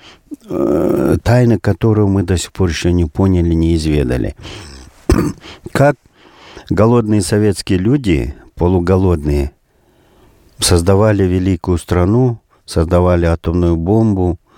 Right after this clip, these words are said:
создавали промышленность, то есть, э, создавали индустриализацию, м, подымали сельское хозяйство, укрепляли обороноспособность,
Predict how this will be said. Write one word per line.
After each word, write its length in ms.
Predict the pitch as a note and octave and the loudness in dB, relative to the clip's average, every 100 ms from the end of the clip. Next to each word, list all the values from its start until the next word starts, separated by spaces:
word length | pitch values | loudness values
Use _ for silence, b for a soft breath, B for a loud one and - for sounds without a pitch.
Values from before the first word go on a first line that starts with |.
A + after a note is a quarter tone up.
| B B B B | B B B B
создавали 680 | - E2 E2+ F2 F#2 F2 E2 | -2 0 2 2 2 2 -2
промышленность, 840 | - E2 F2+ A2 - F#2 D2+ - | -2 -2 2 0 0 -2 -2 -2
то 140 | E2 | -2
есть, 300 | D#2+ C#2 - | -2 -2 -4
э, 760 | C2 C2 A#1+ A1+ A1+ C2+ C#2+ C2 | 0 2 2 0 0 -2 -2 -2
создавали 680 | - E2+ D#2+ F2+ F2 E2+ E2+ | 0 0 0 0 2 2 2
индустриализацию, 1300 | E2+ F2 - E2+ E2+ F2 E2 A2 G2+ - F#2 E2 - B B B B - | 0 -2 -2 -2 0 0 2 0 0 -2 0 0 -4 B B B B -6
м, 380 | - - - - | -2 -2 -2 0
подымали 500 | F2 E2 F2+ F2+ E2 | 0 2 2 2 2
сельское 480 | - G#2+ G2+ - F2+ | 0 0 0 -2 -2
хозяйство, 600 | F#2+ F2 F#2 E2 - F2+ | 0 0 2 0 0 -2
укрепляли 640 | D#2+ - D2+ - F2+ F2 | -2 -4 -6 0 0 2
обороноспособность, 1120 | E2+ E2+ F2 F2 E2 - E2+ - A2 G2+ E2+ | 0 0 0 0 -2 -2 -4 0 0 2 0